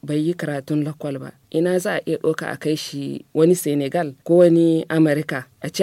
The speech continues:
a ba shi horo ko ana so? Kenan kullum sai dai a ɗauki waɗannan masu ilimin nan. Dan shi kenan mu mun ce a tada yara matasa, maza da mata.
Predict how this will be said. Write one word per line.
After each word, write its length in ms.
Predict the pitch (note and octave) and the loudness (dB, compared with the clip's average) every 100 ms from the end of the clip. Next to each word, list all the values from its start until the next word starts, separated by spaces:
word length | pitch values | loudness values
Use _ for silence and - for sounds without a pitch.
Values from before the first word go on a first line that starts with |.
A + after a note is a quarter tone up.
| D3 | 0
a 80 | |
ba 160 | C#3+ E3 | 0 0
shi 140 | - D3 | -2 -4
horo 240 | D3 D#3 | 0 2
ko 160 | D#3+ F3 | 4 2
ana 240 | D#3+ D#3 C#3 | 2 0 -2
so? 240 | - C#3 - E3+ | -8 -12 -12 -2
Kenan 240 | D#3+ F#3 | 2 2
kullum 320 | F#3 G#3+ A3 | 0 -2 -2
sai 200 | G#3 A3 A3 | -2 -2 -2
dai 80 | G3+ | -2
a 80 | D#3 | -2
ɗauki 220 | D#3 - E3+ | -4 -2 -2
waɗannan 300 | C#3+ D3 D3+ | 0 0 -2
masu 240 | C#3 - - | -4 -6 -6
ilimin 340 | D3 C#3 C3+ C3 | -4 -4 -6 -8
nan. 80 | C#3 _ | -12 _
Dan 200 | E3 F3 F#3 | 0 2 0
shi 160 | D#3 D3 | -4 -8
kenan 380 | D3 D3+ D#3+ | -4 -2 -2
mu 160 | E3 E3+ | 0 2
mun 240 | F3 F3+ | 6 6
ce 320 | - F#3 D3+ D3 _ | 4 0 -2 -4 _
a 120 | - C#3+ | -10 -6
tada 320 | F3 E3 D#3+ | 0 2 2
yara 480 | C#3+ D#3+ D3 C#3+ C#3+ - | 2 0 -2 -4 -8 -4
matasa, 720 | F3+ F3+ C#3+ C3+ C#3 C3 - | -4 -4 -8 -8 -10 -12 -6
maza 340 | D#3 F3 G3 F#3 | 2 4 4 2
da 140 | D3+ | 0
mata. 500 | C3+ C#3 C#3 D#3 C3 | -4 -6 -6 -4 -6